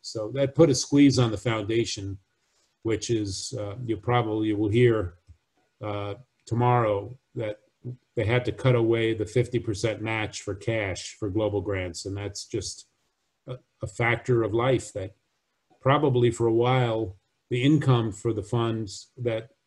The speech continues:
are invested at the foundation are gonna be depressed because the stock market's gotten beat up and interest rates are really low. So any of their fixed income's probably pretty beat up. And then all the money they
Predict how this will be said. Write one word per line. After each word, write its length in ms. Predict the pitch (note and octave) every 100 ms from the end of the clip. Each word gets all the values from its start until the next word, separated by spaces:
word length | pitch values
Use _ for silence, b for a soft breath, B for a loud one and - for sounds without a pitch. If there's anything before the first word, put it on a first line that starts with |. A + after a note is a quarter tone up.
| _ _ _ _ _ -
are 100 | A2+
invested 640 | G#2 A#2+ C3 - A2+ G#2 - _ -
at 180 | A#2+
the 60 | -
foundation 580 | - A2+ A2 A#2 G#2 A2+
are 60 | G#2
gonna 220 | A2+ G#2+
be 320 | G#2 G#2 G2 -
depressed 600 | - - B2+ A2+ - -
because 520 | G2+ A2 G#2+ F#2+ - _ _
the 60 | G2+
stock 340 | - B2 A#2
market's 380 | A#2 G#2 G2 F#2+
gotten 280 | - G2+ G#2
beat 220 | G2+ G2+
up 260 | F#2+ G2 - _ _ _ _ _ _ _ -
and 380 | G#2 G2+ G2+ A#2
interest 380 | C3 C3 A2+
rates 260 | B2+ A2+ G#2
are 60 | A2
really 280 | A2+ A2+
low. 320 | G#2+ A#2+ A#2 G#2+
So 160 | -
any 180 | A#2+ B2
of 60 | A#2
their 120 | G#2+
fixed 360 | - B2 -
income's 480 | C3 C3+ C3 A2 G2
probably 320 | - A2 G#2
pretty 300 | G2+ - G#2+
beat 280 | G2+ G2+ G#2
up. 240 | G2+ G2+ - _ _ _ _ _ _ -
And 200 | G#2+ A2
then 140 | A2
all 160 | A#2 A#2
the 80 |
money 280 | A#2 A#2+ A#2
they 280 | A2+ G#2+ G#2+